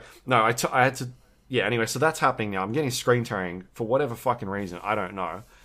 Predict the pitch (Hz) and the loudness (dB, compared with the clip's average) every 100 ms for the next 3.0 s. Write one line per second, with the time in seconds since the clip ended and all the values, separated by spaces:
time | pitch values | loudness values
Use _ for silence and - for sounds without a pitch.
0 | - _ - 101 101 101 92 _ _ _ | -20 _ -4 0 0 -2 -10 _ _ _
1 | _ _ _ _ - - 107 143 160 143 | _ _ _ _ -18 -10 -2 0 0 0
2 | 135 123 117 113 110 107 104 98 95 92 | 0 0 -2 -4 -2 0 0 0 0 -2